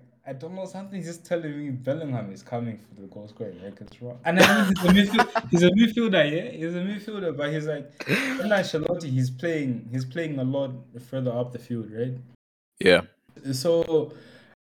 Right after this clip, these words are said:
Speaker 1: I don't know. Maybe he could have Lampard-esque numbers, bro. Uh, but Ancelotti is leaving at the end of the season, so you don't know what the next manager is gonna bring to the table. Uh,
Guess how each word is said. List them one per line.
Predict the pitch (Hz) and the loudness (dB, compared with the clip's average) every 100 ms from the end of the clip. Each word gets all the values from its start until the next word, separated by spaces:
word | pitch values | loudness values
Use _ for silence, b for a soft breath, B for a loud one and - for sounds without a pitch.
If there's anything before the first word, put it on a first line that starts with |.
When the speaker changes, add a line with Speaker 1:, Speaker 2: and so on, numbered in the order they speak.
| _ 160 | _ 0
Speaker 1:
I | |
don't | 196 | 0
know. | 202 180 127 113 | 0 4 4 2
Maybe | 123 180 226 | -2 -2 0
he | 196 185 | 2 2
could | 170 151 | 0 8
have | 175 175 170 160 - 113 | 10 10 8 -2 -10 -2
Lampard-esque | 120 127 151 156 143 127 117 120 - - 117 | 2 6 6 6 4 6 6 4 2 -8 -2
numbers, | 117 127 113 92 | 4 4 4 -2
bro. | 101 107 123 127 - | -8 -8 -8 -10 -4
Uh, | 135 | 4
but | 127 135 | 8 8
Ancelotti | 135 131 - 131 131 143 160 170 | 8 6 6 0 0 2 4 4
is | 123 | 4
leaving | 120 131 120 | 6 6 4
at | 107 - | 2 0
the | |
end | 120 123 | 0 0
of | |
the | - | -4
season, | - 123 117 107 | -2 0 0 -6
so | - | -4
you | 113 113 | -2 -2
don't | 139 | -2
know | 139 | 2
what | 120 120 | 2 2
the | 113 | -2
next | 107 107 104 | -4 -4 -4
manager | 107 104 | -4 -6
is | 95 | -8
gonna | - 101 98 98 - - | -6 -4 -4 -8 -10 -10
bring | 104 101 | -8 -10
to | - | -12
the | 110 | -12
table. | - 101 110 B B B _ | -8 -8 -8 B B B _
Uh, | 117 120 120 117 113 113 107 101 - | 10 12 12 12 8 6 2 -2 -4